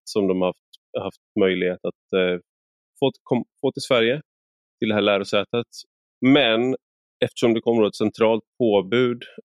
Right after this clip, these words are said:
eh, från politisk nivå först som filtreras ner att man ska certifieras enligt mångfald, så behövde de här professorerna bli certifierade av tjugoåringar som kom från en konsultbyrå i de perspektiven där de själva är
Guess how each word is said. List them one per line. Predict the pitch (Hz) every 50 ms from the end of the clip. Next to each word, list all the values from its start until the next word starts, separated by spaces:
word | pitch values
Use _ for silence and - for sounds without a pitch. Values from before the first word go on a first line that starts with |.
| _ -
eh, | 110 117 104 -
från | - - 117 104
politisk | - 117 113 113 107 - - - - 135
nivå | 127 117 113 110 - -
först | 107 101 107 - _
som | - 117 -
filtreras | - 107 - - - 104 101 95 - -
ner | 98 92 92 95 - - 123 107
att | - - _ 113
man | 104 98 98
ska | - - - 98 98
certifieras | - - 98 - - 101 - - 110 110 101 95 92 92 104 110 - -
enligt | 117 98 95 92 -
mångfald, | 113 107 104 95 92 - - 98 101 110 117 - - _ _ _ _ _ _ _ _
så | - - 120
behövde | 101 113 113 113 110 107 104 110
de | 110 107
här | 107 117 131
professorerna | - - 147 - - - - - 127 104 101 101 98 98 98
bli | 95 104 101
certifierade | 95 - 107 - - 101 - - 107 98 98 107 110
av | 104
tjugoåringar | 98 - - - 117 101 98 95 98 98 95 95 95 92 98 104 117 127 127 127 123 -
som | _ - - 107
kom | - 107 104 98
från | - 107 101
en | 95
konsultbyrå | - 101 98 95 - 120 110 101 95 _ _ - - - 123 120 104 95 101 - _ _ _ 117
i | 120 127 127 113
de | 113 110 113 113 -
perspektiven | - 101 - _ - - - - 98 90 90 90 101 107 104
där | 104 98
de | 90 107 107 107 104 101 101
själva | - - 117 107 95 90 92 104 101 95
är | 90